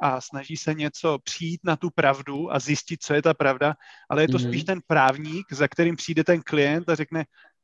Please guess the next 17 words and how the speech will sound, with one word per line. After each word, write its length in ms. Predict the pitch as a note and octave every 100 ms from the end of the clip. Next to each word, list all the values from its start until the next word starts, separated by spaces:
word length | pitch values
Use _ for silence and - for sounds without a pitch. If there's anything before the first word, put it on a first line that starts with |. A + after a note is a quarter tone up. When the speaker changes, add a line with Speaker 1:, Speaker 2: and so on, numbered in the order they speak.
| _ _ D#3+
Speaker 1:
„No, 180 | D#3 -
já 140 | C#3+ C#3+
jsem 200 | F3 E3+
tady 380 | F3 F3 D#3 - _ _ _ _
někoho 380 | D3+ C#3+ E3+ F3+
zabil 540 | C3+ C3 C#3+ D3 F3+ F#3+ _ -
a 100 | C3
zkuste 400 | - G#3+ - E3+
to 100 | E3+
nějak 240 | E3+ D#3
vymyslet, 720 | C3+ D3 D3 - D3+ D#3 - _ _ _ _ _ _ _ _ _
aby 240 | - C3+ D3
to 120 | D#3+
dopadlo 400 | D3+ D3 D3+ D3+
dobře 280 | C#3+ - B2
pro 200 | A#2+ A#2
mě.“ 200 | A#2